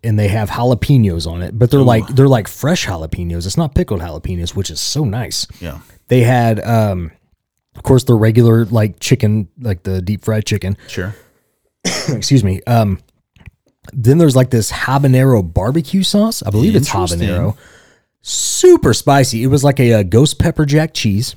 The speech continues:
Speaker 2: Ooh.
Speaker 1: And then, um, some kind of spicy bun. Dude,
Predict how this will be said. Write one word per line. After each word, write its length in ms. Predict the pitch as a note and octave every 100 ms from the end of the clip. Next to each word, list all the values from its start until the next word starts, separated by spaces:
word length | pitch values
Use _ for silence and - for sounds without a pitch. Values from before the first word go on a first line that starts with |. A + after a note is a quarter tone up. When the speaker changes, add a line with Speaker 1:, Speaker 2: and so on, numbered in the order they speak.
| -
Speaker 2:
Ooh. 600 | D3 A3+ - - - - _ _ _ - B2
Speaker 1:
And 180 | B2+
then, 320 | B2+ B2+ B2 A#2+
um, 460 | - A#2+ A#2 G#2+ F#2+
some 340 | - - F3
kind 380 | G#3+ - E3 D#3+
of 100 | A2
spicy 540 | - - A#2+ C3+ - G2+
bun. 460 | D#2 F#2+ G2+ D#2 - _ _ _ _ _ _ _ _ _ _ _ _
Dude, 400 | G#3 F#3 C#3 E2